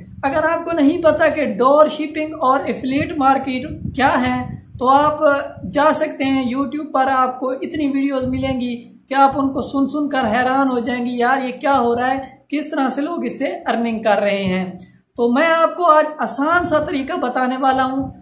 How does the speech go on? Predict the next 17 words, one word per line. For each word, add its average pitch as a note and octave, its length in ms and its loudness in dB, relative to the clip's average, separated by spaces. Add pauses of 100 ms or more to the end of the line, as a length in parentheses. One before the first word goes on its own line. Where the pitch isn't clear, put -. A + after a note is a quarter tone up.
(180)
दोस्तों, D#4 300 2
जो F4+ 260 -2
affiliate D#4+ 540 0
marketing D#4 680 -2
है C#4+ 220 2 (180)
वो, A3+ 180 -6 (200)
उस C#4 120 -2 (100)
पर C#4 160 2
ना D4+ 120 -2
आपको D#4 340 -2
बहुत A#3 300 0
सारा C4 180 0
ख़र्चा B3+ 340 -6
करना C4 320 -2
पड़ता A3 320 -2
है, B3+ 340 -2 (240)
तो G3+ 180 -2